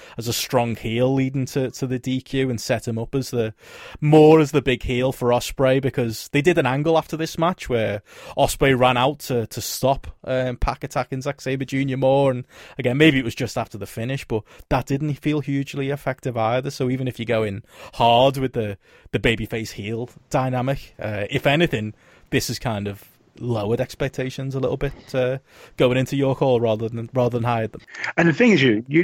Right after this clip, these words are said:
Speaker 2: you're looking at Rev Pro. They, they are, because of the politics, they are doing quite a few bad finishes. Like, obviously, mine cast backs to Brooks, uh, Tachi, where Taichi, where they had, uh, Ospreay kind of do the interference, and,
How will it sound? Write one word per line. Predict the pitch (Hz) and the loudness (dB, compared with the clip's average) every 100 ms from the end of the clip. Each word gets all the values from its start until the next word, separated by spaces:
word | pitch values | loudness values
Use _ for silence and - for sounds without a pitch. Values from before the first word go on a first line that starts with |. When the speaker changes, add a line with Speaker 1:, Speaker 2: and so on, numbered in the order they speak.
| 175 | 4
Speaker 2:
you're | 156 | 2
looking | 165 170 | 4 4
at | 151 113 - | 2 0 -4
Rev | - 123 113 | 0 0 0
Pro. | - 131 107 | 2 2 2
They, | 139 139 - | -2 -4 -4
they | 151 151 | 0 4
are, | 160 180 202 196 165 - _ _ _ | 6 6 6 6 2 -2 _ _ _
because | - - 202 | -8 2 4
of | 196 | 6
the | 175 | 4
politics, | - 131 107 - 95 85 - - - _ _ _ | 2 -2 -2 -8 -14 -16 -14 -14 -14 _ _ _
they | - 160 | 0 2
are | - 151 170 175 | 4 4 4 2
doing | 175 151 165 180 | 4 6 6 4
quite | 175 151 143 | 2 4 4
a | |
few | 139 - 147 143 | 2 0 0 2
bad | 143 139 131 | 2 0 0
finishes. | - 139 151 - 190 214 - | -2 -2 0 2 4 2 2
Like, | 143 127 | 2 4
obviously, | 131 135 - 131 139 - - - - - - - | 2 0 0 -4 -4 -14 -18 -16 -16 -18 -20 -6
mine | 160 156 147 147 | 0 2 4 2
cast | 139 131 - | 0 -2 -2
backs | - 139 - - | -2 0 -2 -8
to | - 143 131 | 0 2 2
Brooks, | 127 147 139 - - | 2 2 2 0 0
uh, | 151 131 | 2 2
Tachi, | 127 156 - - 175 180 | 2 -2 0 2 4 6
where | 170 143 | 6 2
Taichi, | 139 151 160 - 185 185 | 2 2 2 4 4 6
where | 165 135 | 4 4
they | 127 | 2
had, | 120 120 | 2 2
uh, | 127 131 | 2 2
Ospreay | 143 135 - 143 131 135 | 2 -2 0 2 4 2
kind | - 131 | 0 0
of | 127 - _ | 0 -2 _
do | 147 139 | 4 6
the | 139 | 4
interference, | 131 123 - 143 143 143 147 151 143 | 2 -2 2 4 4 4 2 -4 -6
and, | 107 104 107 | -8 -6 -8